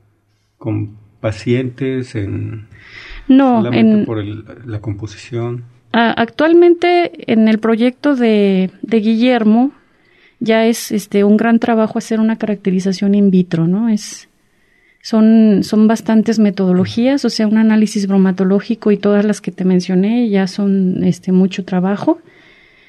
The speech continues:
Speaker 2: Y eso más bien dejaría pie a que al que continúe, eh, posterior a él ya pudiera trabajar en un sistema in vivo.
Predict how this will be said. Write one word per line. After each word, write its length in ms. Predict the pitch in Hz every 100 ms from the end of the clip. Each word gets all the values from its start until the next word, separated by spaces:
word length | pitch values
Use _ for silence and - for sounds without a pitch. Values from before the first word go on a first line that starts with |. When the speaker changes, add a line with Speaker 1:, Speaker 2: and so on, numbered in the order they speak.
| _ _
Speaker 2:
Y 120 | -
eso 180 | 214 233
más 220 | 226 220
bien 160 | 226 226
dejaría 380 | 220 214 220 226
pie 280 | 233 226 233
a 60 |
que 160 | 226 202
al 180 | 180 180
que 200 | 185 180
continúe, 880 | 190 180 196 202 233 269 277 285 -
eh, 220 | 214 208
posterior 540 | 208 190 214 214 220 247
a 100 | 247
él 360 | 285 320 359 _ _ _ _
ya 160 | 208 208
pudiera 300 | 208 214 208
trabajar 480 | 208 196 185 - 202
en 100 | 202
un 120 | 190
sistema 440 | 185 185 190 190 190
in 140 | 202
vivo. 340 | 254 269 220